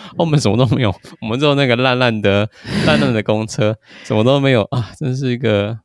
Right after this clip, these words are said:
我们好像没什么强的。”另外，就是这样，这样意识影响之下，你就会渐渐消失说，“哦，我们没有什么特别的。”所以，表示如果你没有讲说我们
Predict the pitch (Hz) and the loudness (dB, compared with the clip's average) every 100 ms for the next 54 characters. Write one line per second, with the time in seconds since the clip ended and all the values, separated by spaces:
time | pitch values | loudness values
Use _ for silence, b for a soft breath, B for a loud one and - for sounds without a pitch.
0 | b b 98 95 107 104 98 104 117 92 | b b -6 -4 -2 -4 -6 -6 -6 -10
1 | - - 90 87 - - 156 160 139 - | -10 -12 -12 -12 -12 -4 -2 0 -4 -6
2 | 147 135 165 147 - - 165 143 - 135 | -8 -4 -4 -6 -10 -8 -6 -6 -4 0
3 | 127 117 - 110 - 92 - 90 - 85 | 0 0 0 0 0 -2 -4 -8 -8 -10
4 | - 101 87 - 107 104 113 98 101 95 | -4 -2 -4 -2 -2 0 -2 -4 -4 -6
5 | 98 90 90 95 92 - 95 139 147 147 | -2 -2 -2 -2 -4 0 0 2 0 -2
6 | - 92 92 92 92 110 107 - 85 - | -4 -2 0 -2 0 0 0 -4 -10 -8
7 | - - - - - 185 b b b b | -8 -8 -14 -14 -14 -16 b b b b
8 | - 127 - 131 113 117 - 131 160 139 | -2 -2 2 0 2 0 0 0 2 2
9 | 107 87 104 101 - 90 101 - 98 87 | 2 -2 -4 -4 -8 -8 -8 -8 -6 -4
10 | 82 85 82 90 | -4 -4 -4 -6